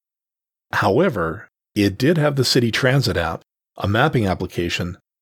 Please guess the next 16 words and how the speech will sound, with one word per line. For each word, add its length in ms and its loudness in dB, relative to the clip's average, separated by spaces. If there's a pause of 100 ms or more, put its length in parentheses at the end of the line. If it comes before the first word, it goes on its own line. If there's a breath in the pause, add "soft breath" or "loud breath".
(120)
and 280 4
the 60 4
municipal 500 2
application 580 0
repository 720 -2
to 160 -4
add 260 2
and 120 0
manage 340 2
features 460 -2
depending 360 -2
on 160 0
one's 280 2
needs 280 2
and 100 -6
preferences. 720 -2